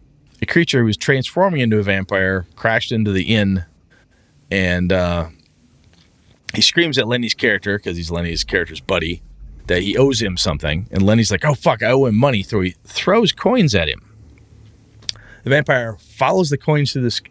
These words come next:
through the air. Where they land, he goes over to immediately. He goes, "One, two, three." It's an old vampire legend. Vampires have to count shit. And they did this twice.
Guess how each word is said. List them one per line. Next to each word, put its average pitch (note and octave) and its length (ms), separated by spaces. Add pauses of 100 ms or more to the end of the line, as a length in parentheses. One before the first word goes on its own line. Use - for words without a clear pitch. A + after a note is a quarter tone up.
through B2+ 160
the G2 140
air. G2+ 220 (200)
Where A2+ 200
they A2+ 100
land, A#2+ 240
he G2 140
goes G2+ 260
over B2+ 160
to - 100
immediately. G#2+ 340
He F#2+ 40
goes, E2 240
"One, E2+ 320 (460)
two, D#2 360 (360)
three." - 480 (520)
It's - 160
an D3+ 60
old C#3+ 160
vampire F2 400 (160)
legend. C#2 460 (320)
Vampires E2 380
have D2+ 160
to - 60
count - 280
shit. - 280 (880)
And C3 140
they C#3+ 80
did F3+ 240
this C#3 320 (400)
twice. - 560